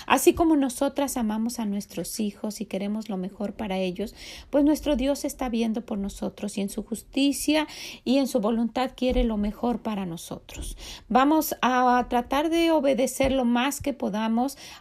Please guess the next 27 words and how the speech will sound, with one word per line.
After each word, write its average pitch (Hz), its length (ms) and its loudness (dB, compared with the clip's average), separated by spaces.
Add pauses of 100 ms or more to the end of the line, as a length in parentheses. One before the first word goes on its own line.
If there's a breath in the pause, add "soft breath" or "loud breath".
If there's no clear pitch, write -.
a 226 100 0
someternos 226 760 -2
a 233 80 -2
su 294 220 -4
voluntad 214 760 -2 (100)
y 226 420 2 (220 loud breath)
sabemos 359 520 2
que 302 80 -2
muchas 269 380 -2
veces 247 280 -2
nos 220 200 -2
va 214 40 -2
a 208 60 -8
costar 208 300 -4
trabajo, 190 460 -8
po-, 196 140 -12
como 190 300 -4
humanos 214 420 -4
queremos 190 420 -4
hacer 196 240 -6
lo 190 100 -6
que 180 120 -8
nosotros 160 500 -10
queremos 170 460 -4
y 185 40 -4
la 170 160 -4
carne 226 400 -4